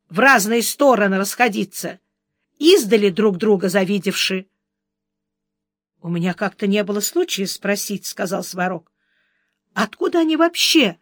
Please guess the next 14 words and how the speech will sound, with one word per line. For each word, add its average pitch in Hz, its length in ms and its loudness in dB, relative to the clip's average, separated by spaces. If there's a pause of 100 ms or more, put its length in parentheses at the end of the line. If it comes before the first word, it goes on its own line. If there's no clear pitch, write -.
(440)
у 240 100 0
нас 240 260 2
в 180 60 -6
замках 190 460 -2
взялись?" 190 560 -4 (1600)
"Вам 240 320 0
виднее", — 226 640 2 (480)
дипломатично 208 800 -4
ответил 202 420 -4
Карах. 190 400 -2 (1300)
"Они 320 400 4
когда-то, 302 840 -2 (520)
как 320 300 0
приличный 196 920 0